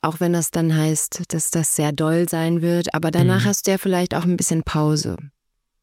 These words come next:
Speaker 2: Vielleicht. Vielleicht auch nicht. Wir
Speaker 1: Weiß man
Speaker 2: werden
Speaker 1: nicht.
Speaker 2: sehen.
Speaker 1: Mal schauen.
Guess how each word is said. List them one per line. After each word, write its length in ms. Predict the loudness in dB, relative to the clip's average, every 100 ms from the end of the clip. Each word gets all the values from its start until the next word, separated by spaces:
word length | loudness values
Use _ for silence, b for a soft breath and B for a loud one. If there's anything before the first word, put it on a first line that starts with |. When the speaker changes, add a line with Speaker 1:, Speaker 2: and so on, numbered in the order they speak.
| _ -8
Speaker 2:
Vielleicht. 800 | -2 2 4 2 0 -6 -20 -20 _ _ _ _ _ _
Vielleicht 360 | -2 2 4 4
auch 100 | 4
nicht. 400 | 2 2 -4 -20 _ _
Wir 100 | 0
Speaker 1:
Weiß 60 | 4
man 80 | 4
Speaker 2:
werden 120 | 2
Speaker 1:
nicht. 80 | 2
Speaker 2:
sehen. 380 | 2 2 0 -4 _ _ _
Speaker 1:
Mal 180 | -12 -10
schauen. 240 | -10 -10